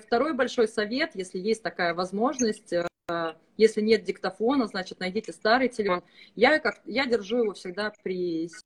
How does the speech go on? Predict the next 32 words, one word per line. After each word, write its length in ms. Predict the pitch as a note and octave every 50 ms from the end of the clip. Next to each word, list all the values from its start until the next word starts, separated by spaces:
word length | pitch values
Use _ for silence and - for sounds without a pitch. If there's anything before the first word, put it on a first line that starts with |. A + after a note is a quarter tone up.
| _
себе, 380 | - F#3 F3 A#3 C#4 F4 G4 F#4 D4
ну, 160 | G#3+ A3 G3+
дома, 440 | - - A3 G#3 F#3 E3 D#3 D3+ C3+ - - -
понятно. 480 | - E3 E3 D#3+ D3 - - D#3+ D#3 - _ _ _ _ _ _ _ -
А, 420 | E3+ F3+ F3 E3+ E3+ E3+ F3 - - -
как 180 | - G#3+ G#3+
только 460 | - C4+ C4+ B3+ - A3+ G#3+ G3+ F#3+
у, 340 | - - D#3+ D#3 - - F3+
у 40 | G#3+
мамы 200 | A3+ A#3 A3 G#3
начинаются 580 | G3+ F#3 - - - G#3+ G#3 G3 F#3 - - -
вспышки, 640 | - - - A#3 A3 - - - G3+ F#3+ F3+ F3 - _ _ _ _ _ _ -
э, 440 | - F3+ F3 F3 E3+ E3+ E3+ -
рассказов, 580 | E3+ F3+ F3+ - - C4 C#4+ E4 E4 C#4 A3+ - - - - _ _ _ _ _ _ _ _ _ _ _ _ _ _ _ _
а, 540 | - F3+ F3+ F3 F3 F3 E3+ E3+ E3+ E3+ D#3+ - - - D#3+
вот, 360 | E3+ F#3+ G3 F3+ E3 E3 -
или 280 | - - G#3+ G#3 G#3
я 200 | G#3 G3+ G#3 G#3+
там 220 | G#3+ - F#3+ F3 F3
че-, 100 | - - _ _ _ _ _ _ _ _ _ _ _
что-нибудь 380 | - G3+ F#3+ F#3 E3+ F3 E3+
где-нибудь, 540 | E3+ G3+ G#3 F#3+ F3+ - - E3 - - -
э, 540 | E3+ E3 E3 D#3+ D#3+ D#3+ D#3+ D#3+ D#3+ D#3+ D#3+ - - D#3+ D#3+ D#3+ D#3 E3 D#3+ D#3 - _
там, 240 | D#3+ D#3 D3+ D#3+ D#3+
зацеплюсь, 580 | F3 F#3+ F#3+ - A#3 A#3 - C#4 E4+ F4+ -
ну, 80 | - A#3+
там, 200 | - F3 E3 - - - - - _
«Ой, 240 | A#3+ C4+ D4 G#3 -
да, 200 | G3+ D4+ C#4+ A#3
была 240 | G#3 C4 C4 B3
такая 380 | A3+ - G#3 - - G#3 G3+ G#3
история», 540 | A3 - G3+ - D4 F4 G4+ - C4 -